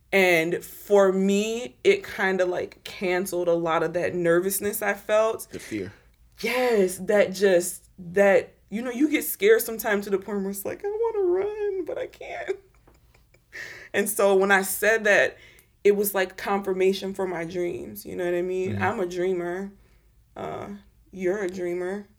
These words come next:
Speaker 1: You don't know you're a dreamer. You don't like to think of yourself as a dreamer, but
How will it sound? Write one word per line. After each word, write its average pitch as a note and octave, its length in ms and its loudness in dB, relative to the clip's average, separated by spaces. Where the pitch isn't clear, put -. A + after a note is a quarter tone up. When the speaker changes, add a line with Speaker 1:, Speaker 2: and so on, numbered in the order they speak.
Speaker 1:
You F#3+ 140 -10
don't F3+ 240 -6
know E3+ 160 -6
you're G3+ 220 -6
a F3+ 60 -12
dreamer. F3+ 260 -8
You F3+ 120 -8
don't F#3 160 -8
like F#3+ 180 -10
to G3+ 80 -16
think F3+ 300 -10
of G3 120 -12
yourself F3 340 -8
as - 160 -6
a B2 80 -8
dreamer, - 460 -12
but - 380 -8